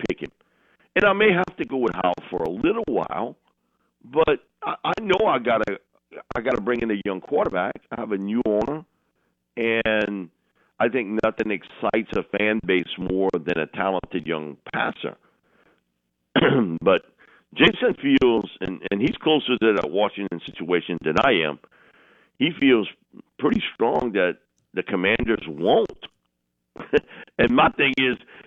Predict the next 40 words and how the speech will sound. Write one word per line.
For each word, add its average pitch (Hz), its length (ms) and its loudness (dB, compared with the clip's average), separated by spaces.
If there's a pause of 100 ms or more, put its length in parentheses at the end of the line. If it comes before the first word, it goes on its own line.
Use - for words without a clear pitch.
"Jason, 147 440 2
give 202 140 0
me 202 120 2
a 135 140 2
reason 131 400 0
why." 113 220 2 (280)
<laughs> - 20 -2 (800)
And 170 140 2 (540)
he - 100 0
kinda 156 400 2
danced 139 400 0
around 113 420 0
it 98 80 -2
a 95 60 -4
little 98 300 -2
bit, 95 180 -2
but 156 160 2
I, 175 100 2
but 165 140 0
I 160 60 2 (120)
get 92 160 -4
it. 76 140 -10 (140)
And, 104 200 -6
and 131 440 -4
I'm 127 200 0 (240)
sure 131 140 2
he's 101 220 -6 (160)
hearing 107 260 0
this 85 220 -2 (580)
from 107 180 2
people 90 640 -2
in 107 180 0
the 90 60 -2
Commanders, 85 640 -2 (720)
uh, 76 240 0
organization, 98 880 0
and 104 260 2
there, 98 200 4 (240)
there's 85 300 0
another 120 360 0